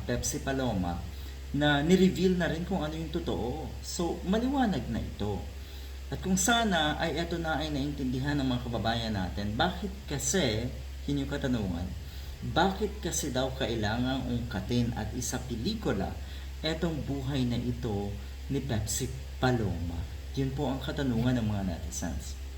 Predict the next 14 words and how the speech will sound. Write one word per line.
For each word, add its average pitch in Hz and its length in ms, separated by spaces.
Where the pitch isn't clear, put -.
Ito 180 320
po 208 240
yung, 180 400
ah, 131 880
ah, 117 400
article 147 560
na 123 80
ito, 120 320
halos 127 320
isang 120 320
taon 117 240
na 113 160
ang 113 60
nakalilipas. 117 880